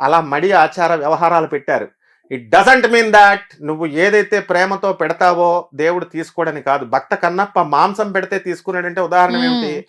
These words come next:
Speaker 2: అవును.
Speaker 1: నువ్వు స్నానం చేయకపోయినా నువ్వు కాఫీ కాసి పెట్టొచ్చు అత్యవసర పరిస్థితుల్లో.
Speaker 2: హృదయం మంచిగా ఉండి
Speaker 1: ఎస్.
Speaker 2: నీట్ గా ఇచ్చుకుంటే
Speaker 1: "పరోపకారం ఇదం శరీరం." నువ్వు ఎంతసేపు, స్వామి వివేకానంద ఏం చెప్పాడు?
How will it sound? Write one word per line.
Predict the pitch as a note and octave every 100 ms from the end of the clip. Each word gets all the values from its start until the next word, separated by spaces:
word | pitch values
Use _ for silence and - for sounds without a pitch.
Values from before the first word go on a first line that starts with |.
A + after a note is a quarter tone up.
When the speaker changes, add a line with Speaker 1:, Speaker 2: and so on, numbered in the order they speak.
| -
Speaker 2:
అవును. | F#3 F3+
Speaker 1:
నువ్వు | D#3 C3
స్నానం | - C#3+ F3 F#3+
చేయకపోయినా | F3+ E3 E3+ E3+ E3+
నువ్వు | E3 -
కాఫీ | E3 G3 G#3+
కాసి | G3 F3+ F3+
పెట్టొచ్చు | E3 F#3 F#3+ D#3
అత్యవసర | - F#3+ F3+
పరిస్థితుల్లో. | F3 E3+ E3 E3 A#3+
Speaker 2:
హృదయం | - F4+ G4+
మంచిగా | D4 C#4+ F4 D4
ఉండి | C#4+ B3+ C4+ G#4+ A4
Speaker 1:
ఎస్. | - A#3+
Speaker 2:
నీట్ | B3 C4+ C#4
గా | C#4 C#4+
ఇచ్చుకుంటే | C4+ B3+ - C4 D3+
Speaker 1:
"పరోపకారం | F#3 G3+ G#3+ F#3+ F#3+ A#3 C4
ఇదం | F#3+ A#3+ C4+
శరీరం." | B3+ A#3+ A#3 A3 G#3 E3
నువ్వు | E3
ఎంతసేపు, | D#3+ E3 A3 A3+ G#3+ A#3 G#3 C#3+ -
స్వామి | D3 F#3
వివేకానంద | G3 F#3 G#3 A3 A3+ A3+
ఏం | G#3 G3+ A3
చెప్పాడు? | A3+ B3 B3